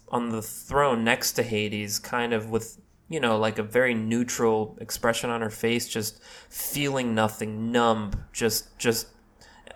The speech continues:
you know, feeling terrible. And then, you know, that the story continues, like, her mother uh, raises hell in heaven and refuses to let the harvest happen if her daughter isn't returned,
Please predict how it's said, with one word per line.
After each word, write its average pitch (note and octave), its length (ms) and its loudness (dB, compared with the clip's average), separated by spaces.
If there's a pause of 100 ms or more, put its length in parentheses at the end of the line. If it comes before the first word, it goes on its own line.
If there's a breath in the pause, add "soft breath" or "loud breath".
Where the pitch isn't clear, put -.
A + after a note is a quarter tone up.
(180)
you C#3 180 2
know, G#2+ 120 6
feeling C3+ 340 0
terrible. B2+ 640 4 (260 loud breath)
And C3 160 2
then, B2 200 6
you A#2+ 140 0
know, F#2 320 -4
that A2+ 260 2
the A#2 80 -2
story A2 640 2 (200)
continues, G#2 600 -6
like, G#2 380 -6 (360)
her C3 120 2
mother A2 840 4 (760)
uh, - 220 -4 (140)
raises A#2+ 680 4
hell A2+ 500 8
in G#2+ 80 2
heaven G#2+ 520 0
and G#2+ 300 -2 (380 loud breath)
refuses A2+ 840 4
to G#2+ 260 2 (360)
let A#2 320 4
the A2 80 4
harvest A2 520 0
happen A2 460 2
if G#2 260 -4
her A#2 180 0
daughter A2 360 2
isn't G#2+ 200 -6
returned, C3+ 600 -2